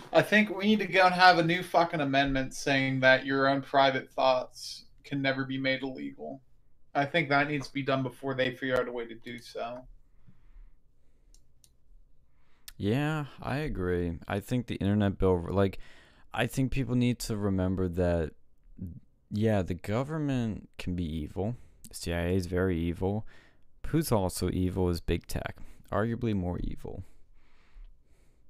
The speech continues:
Speaker 1: Yeah, corruption is evil.
Speaker 2: Yeah.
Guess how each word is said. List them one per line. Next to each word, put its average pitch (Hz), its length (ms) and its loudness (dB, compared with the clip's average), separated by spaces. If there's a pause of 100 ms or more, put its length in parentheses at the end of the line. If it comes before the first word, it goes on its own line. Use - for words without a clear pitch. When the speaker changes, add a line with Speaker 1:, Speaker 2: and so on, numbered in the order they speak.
(260)
Speaker 1:
Yeah, - 120 -16
corruption 143 600 -2
is 131 160 -12
evil. 135 480 -8 (480)
Speaker 2:
Yeah. 92 260 0